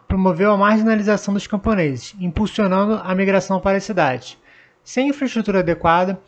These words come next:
as cidades incharam e as condições de sobrevivência tornaram-se cada vez mais precárias.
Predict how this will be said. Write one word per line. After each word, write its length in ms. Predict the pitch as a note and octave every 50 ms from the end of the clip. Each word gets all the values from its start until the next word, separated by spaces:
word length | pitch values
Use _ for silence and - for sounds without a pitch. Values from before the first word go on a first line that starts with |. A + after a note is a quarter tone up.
| _ _ -
as 140 | - F#3+ F3+
cidades 400 | - G3+ F#3 G3 G3+ G#3 F#3 F#3
incharam 560 | A3+ A#3+ - - G3 F3 D#3+ D3+ C3+ C3 B2 - - - - - _ -
e 60 | F3
as 120 | E3+ -
condições 360 | - G3+ G3 F#3 - - G3
de 80 | G#3 F#3+
sobrevivência 640 | - G#3 F#3 G3+ G3+ F#3+ E3+ D#3 F3 F3+ F3 F#3 G3+
tornaram-se 520 | - G#3 F#3 F#3 F#3 F3+ F3 F#3 F3+ -
cada 200 | - G3+ F#3 F3+
vez 200 | E3 E3 F#3 F3+
mais 160 | - G3 F#3+
precárias. 640 | - - G#3 G#3+ G#3 - D3+ B2+ A#2+ A#2 A#2+ - -